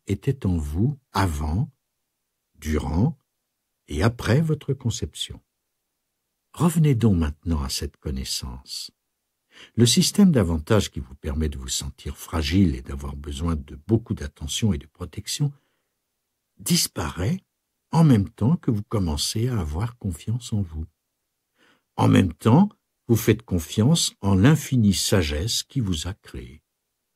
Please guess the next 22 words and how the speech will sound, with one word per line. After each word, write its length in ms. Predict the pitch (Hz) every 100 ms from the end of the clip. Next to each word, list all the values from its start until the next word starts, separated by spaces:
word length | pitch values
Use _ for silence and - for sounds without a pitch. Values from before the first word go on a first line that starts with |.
| _ _ _ _ _ _ _ _
Affirmez : « 760 | 110 92 - 78 76 85 143 - _ _ _ _ _ _ _
Je 140 | 101
suis 340 | 101 117 92
un 100 | 101
être 300 | 104 95 -
mature 720 | 78 82 120 120 85 80 98 139 _ _ _ _ _
et 180 | 117 143
je 140 | 123
suis 340 | 120 - 110 107
arrivé 340 | 98 95 101
ici 500 | 92 - - 117 123 -
à 100 | 120
partir 500 | 120 98 - 117 98
du 200 | 82 78
non-être 760 | 82 110 107 92 139 - - 160 _ _ _ _
pourvu 440 | 135 113 95 117
de 160 | 101 87 76 -
tout 140 | 247
ce 240 | - -
dont 300 | 135 120 113
j'ai 180 | 101 76
besoin 600 | 71 92 123 90 82 90